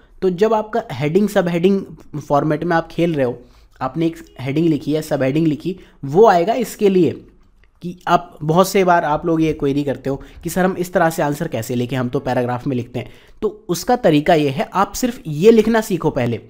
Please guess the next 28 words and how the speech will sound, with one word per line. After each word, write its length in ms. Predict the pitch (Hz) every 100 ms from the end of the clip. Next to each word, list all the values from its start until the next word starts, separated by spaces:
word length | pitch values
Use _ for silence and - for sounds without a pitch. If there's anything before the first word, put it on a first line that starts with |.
| _ - - - _ 226
कि 80 |
डेमोक्रेसी 680 | 180 131 165 233 226 226 247
के 140 | 226 220
लिए 100 | 220
कौन 180 | 208
कौन 160 | 196 190
से 100 | 190
फैक्टर्स 400 | 180 175 175 165
हैं, 180 | 143 -
वो 140 | 151 165
क्या 160 | 165
है। 120 | 135 -
ये 100 | 123
तो 120 | 147
आपने 180 | 160 190
पढ़ा 220 | 185 180
है 120 | 185
ना 80 | 185
डेमोक्रेसी 680 | 185 147 160 165 160 180 175 - _ _
इम्प्रूव 300 | 175 180 196
करने 260 | 190 156 143
के 120 | 120
लिए, 140 | 104 - _ _ _ _ _
अब 100 | 160
उसमें 240 | 151 143 113
से 100 | 107
देख 220 | 147 165
लो 260 | 196 180